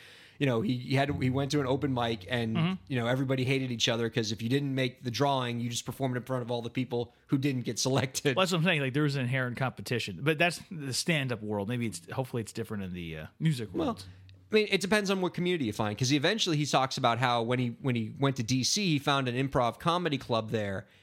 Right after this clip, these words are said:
Speaker 1: and they were kind of a more supportive community. You know, and on one hand, I guess you're competitors because, you know, you know, you're in the same industry, but, I
Speaker 2: Mm-hmm.
Speaker 1: mean, really, you have every reason to collaborate. It's not like,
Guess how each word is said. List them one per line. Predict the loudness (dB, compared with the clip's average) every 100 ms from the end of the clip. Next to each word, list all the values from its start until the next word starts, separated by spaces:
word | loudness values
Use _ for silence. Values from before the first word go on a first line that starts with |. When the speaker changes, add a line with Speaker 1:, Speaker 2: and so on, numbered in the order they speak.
| -4
Speaker 1:
and | 0 2
they |
were | 4 2 2
kind | 0 0
of |
a | 0
more | -2 -2
supportive | -2 -2 -2 -4 -8
community. | -8 -6 -6 -10 -18 -20 _ _ _ _ _
You | -2
know, | -2 0
and | 2 2 0 -6 _ 0
on | 0 2
one | 0 2
hand, | 2 2 2
I |
guess | 2 2 4
you're | 2
competitors | 2 -2 0 0 2 2 0
because, | 0 2 4 4 0 -2 -6 -20 -20 _ _
you | 2
know, | 4 4 0 -8 _ _ _ _ _ _ _ _ 0
you | 2
know, | 4
you're | 2 2
in | 2
the |
same | 2 2 2
industry, | 0 2 2
but, | 4 2 2
I | 0
Speaker 2:
Mm-hmm. | 2
Speaker 1:
mean, | 4 4
really, | 2 2
you | 2 2
have | 2
every | 0 0
reason | 2 2 2 0
to |
collaborate. | 0 0 2 0 -4 -8 -8
It's | -2
not | 2 2 4
like, | 2 2 -2